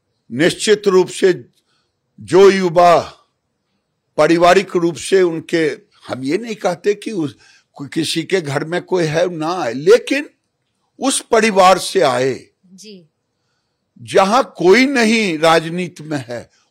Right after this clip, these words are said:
Speaker 1: वो नई सोच लेके आएंगे।
Speaker 2: हम्म।
Speaker 1: तो युवा आए आगे, आ करके बढ़ते हुए विकास को देखें, हम विकास को ही लेंगे।
Speaker 2: हम्म।
Speaker 1: सारे चीज को लेते हुए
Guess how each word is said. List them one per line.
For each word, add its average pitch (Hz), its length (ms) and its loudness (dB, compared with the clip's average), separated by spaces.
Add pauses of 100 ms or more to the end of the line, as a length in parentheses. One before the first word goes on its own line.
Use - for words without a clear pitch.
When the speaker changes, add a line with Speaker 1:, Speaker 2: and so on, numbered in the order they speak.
Speaker 1:
वो 135 80 -12
नई 135 240 -6
सोच 127 460 -12
लेके 117 400 -12
आएंगे। 104 460 -12
Speaker 2:
हम्म। 104 600 -20 (120)
Speaker 1:
तो - 420 -4 (480)
युवा 175 520 0
आए 175 200 -2
आगे, 226 500 -4 (440)
आ 185 160 2
करके 233 760 0 (500)
बढ़ते 180 520 0
हुए 202 640 4 (720)
विकास 160 600 2
को 208 200 2
देखें, 208 420 2
हम 214 200 -6
विकास 196 480 -4
को - 160 -4
ही 277 140 -4
लेंगे। 127 400 -16
Speaker 2:
हम्म। - 920 -20
Speaker 1:
सारे 180 460 2
चीज 214 320 -8
को - 180 0
लेते 180 400 0
हुए 160 440 0